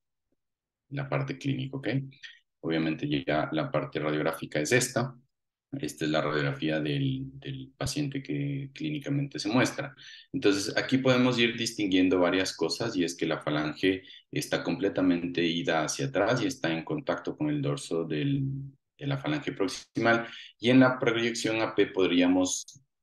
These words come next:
pensar que hay un fragmento de hueso en la parte, eh, lateral de la articulación. Eso nos hace sospechar que la placa volar está lesionada o, o está avulsionada. Eh, se hace la reducción, como les había dicho, les debo el video, no tengo cómo hacer, eh,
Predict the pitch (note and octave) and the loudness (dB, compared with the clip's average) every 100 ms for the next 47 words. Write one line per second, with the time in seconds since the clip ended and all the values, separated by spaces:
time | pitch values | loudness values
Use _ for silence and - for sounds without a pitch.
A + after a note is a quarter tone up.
0 | _ - F2+ E2 E2+ D#2+ E2+ E2 E2 - | _ -4 -4 0 0 0 0 -2 -2 -2
1 | D2+ D2+ D2+ D#2+ E2 D#2 D2 - E2 D2 | 0 0 0 0 2 2 -2 -2 -4 -4
2 | - C#2+ C#2 E2 E2 - - - - D2+ | -2 -2 0 -2 -2 -4 -20 -20 -12 -4
3 | C#2+ C#2+ C#2+ C#2 C#2 C#2 C#2 - C#2+ C#2+ | 0 0 0 0 2 2 0 -2 0 0
4 | D2 C#2+ - - F#2+ G2+ A#2+ G2+ F2+ F2+ | 0 -2 -4 -2 -2 2 2 2 2 2
5 | E2 E2 F2 F2+ - F2+ G2+ F#2+ G2+ F#2 | 2 0 -4 -6 -6 -2 -2 0 0 2
6 | F2 F2+ E2+ F2 F2 D#2+ D#2 E2+ - D2+ | 2 2 2 2 4 2 0 -4 -6 0
7 | D2 D2+ D2 G2 F2+ E2 F2 E2+ D#2 - | 2 2 0 0 2 4 4 4 2 -4
8 | - D2 - D2 C2 C2+ - C#2 - - | -8 -6 -2 -2 0 -4 -4 -4 -4 -10
9 | _ - - - - - - F2 F2+ F2 | _ -20 -20 -20 -20 -20 -4 4 6 8
10 | F2 F2 F2 F2 E2 F2+ E2 F#2 F2+ E2+ | 6 6 8 6 4 2 2 4 2 2
11 | E2+ - B2 D#3 - F#2 E2 D2+ D2+ D#2 | 0 2 4 4 2 -2 -2 -2 0 2
12 | F#2 - E3 C#3+ F2+ E2+ D#2+ D2 D#2 D#2 | 2 0 0 2 2 2 2 2 4 4
13 | C#2+ D2 D2 F2+ F#2+ - D2 D2+ D#2 - | 4 2 2 2 -2 -4 -6 -6 -8 -8
14 | D#2 - - - D2 C#2 C2+ C2+ | -8 -6 -8 -6 -4 -4 -4 -6